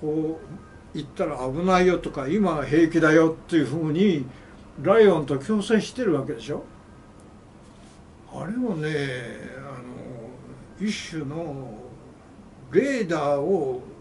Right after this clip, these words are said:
持ってるわけだよね。命のレーダーみたいな。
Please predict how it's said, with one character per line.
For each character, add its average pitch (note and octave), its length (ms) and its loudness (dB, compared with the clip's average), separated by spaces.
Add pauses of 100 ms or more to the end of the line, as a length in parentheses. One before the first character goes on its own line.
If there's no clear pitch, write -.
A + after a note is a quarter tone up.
(220)
持 F#3+ 140 2
っ G3 60 -10
て - 140 0
る C#3 120 2
わ C3+ 120 0
け - 120 -6
だ A2 140 -8
よ G#2+ 100 -10
ね。 D3 220 -10 (1300)
命 F3+ 400 0
の C#3 200 -8
レ D3+ 200 0
ー B2+ 60 -4
ダ B2+ 140 -12
ー - 60 -14
み - 80 -20
た - 100 -20
い - 40 -18
な。 - 60 -18